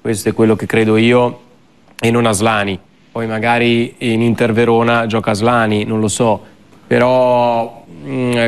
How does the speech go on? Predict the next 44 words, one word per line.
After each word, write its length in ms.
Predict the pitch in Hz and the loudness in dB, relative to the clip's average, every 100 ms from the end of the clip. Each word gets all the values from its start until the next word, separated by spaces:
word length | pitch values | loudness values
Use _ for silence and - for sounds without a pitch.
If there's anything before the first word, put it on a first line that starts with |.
| 107 | -2
credo 300 | - 127 123 | -2 -2 0
che 100 | 120 | -2
sarà 240 | 110 120 113 | 0 0 -2
così, 400 | 120 101 107 107 | -4 -2 -2 -2
lo 120 | 123 | -2
credo 240 | 107 120 120 | -2 0 0
dall'inizio. 460 | 117 127 123 110 | 0 2 0 0
Infatti 280 | 117 127 123 | -2 -2 -2
mi 80 | 117 | -2
sono 160 | 107 117 | 0 -2
stupito 420 | - 117 139 120 | -2 -2 -2 0
molto 340 | 127 123 104 | 0 0 -2
che 120 | 104 113 | -2 0
oggi 560 | 110 101 - 110 113 - | 0 -2 -2 -2 -2 -4
Inzaghi 440 | 117 110 117 110 | -4 0 0 0
abbia 180 | 110 110 | -2 0
deciso 340 | 107 107 120 117 | 0 0 0 2
di, 240 | 113 110 | 2 0
di 140 | 131 113 | 0 -2
schierare 380 | - 117 113 110 | 0 0 0 -2
Aslani 440 | 101 113 117 113 | -2 -2 -2 -2
titolare, 580 | 101 117 110 104 101 92 - _ _ _ _ | -4 -2 0 0 -4 -8 -14 _ _ _ _
considerando 560 | - 120 127 123 135 135 | -4 -2 0 0 0 -2
lo 80 | 113 | -4
storico 540 | - 151 143 117 110 | -2 0 0 0 -4
con 140 | 113 | -2
Aslani, 380 | 113 101 135 135 | -4 -2 -2 0
nel 140 | 113 107 | 0 0
senso 240 | 110 113 | -2 -2
che 100 | 113 | 0
è 20 | |
un 140 | 110 117 | 0 0
anno 240 | 131 131 | 0 0
che 100 | 113 | 0
non 160 | 110 107 | 0 0
gioca, 540 | 110 113 95 101 101 - | 2 0 0 -2 -4 -6
eh, 100 | 110 | -4
anche 220 | 113 120 | 0 0
quando 260 | 113 117 117 - 123 | 0 -2 -2 -4 -2
c'era 200 | - 120 | 0 0
da 80 | 113 | 0
fare 160 | 120 120 | -2 0
il 60 | |
mediano 640 | 127 131 117 113 117 117 | 0 0 0 0 0 -2